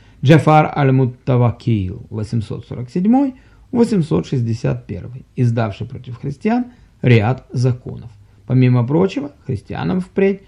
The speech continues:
запрещалось передвигаться по стене, а на их жилищах положено было изображать демонов. Для расширения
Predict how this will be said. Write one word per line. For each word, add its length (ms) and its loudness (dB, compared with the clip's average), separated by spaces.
запрещалось 760 -4
передвигаться 680 2
по 120 -6
стене, 460 -4
а 80 -6
на 100 0
их 200 -4
жилищах 600 0
положено 440 2
было 240 -4
изображать 600 -2
демонов. 880 0
Для 200 -4
расширения 640 -2